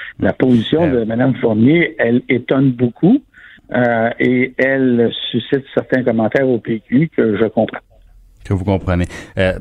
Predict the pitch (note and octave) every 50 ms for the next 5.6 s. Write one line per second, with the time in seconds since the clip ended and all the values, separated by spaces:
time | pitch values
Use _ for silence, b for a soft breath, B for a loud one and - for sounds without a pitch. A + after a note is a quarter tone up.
0 | - - A2 G#2 G#2 B2 C#3+ D3+ B2+ G#2 - - - D3 - - D3 - C3 B2
1 | G#2 F#2+ F#2+ F#2+ F#2 F#2 F#2 F2 F2+ F2 E2+ E2+ E2+ F2 F2 - - - A#2+ A#2
2 | C3 C3 C3 A2 G#2 G#2+ C3 D#3+ D3+ - - - G#2 F#2+ - - A2+ A2 A#2 A#2+
3 | B2 A#2+ G2 F2+ F2 E2+ F2 F2 F2 F2+ F2 F2 E2+ - - G#2 G2 F2+ - G#2+
4 | A2+ C3 - - G2+ F#2 F2+ F2+ F2+ F#2 F#2+ F2+ G#2 G2+ F#2 G2+ A2 B2 B2 G#2+
5 | G#2+ G#2 G2+ F#2+ F2+ F2 A2+ D3+ D#3 - - -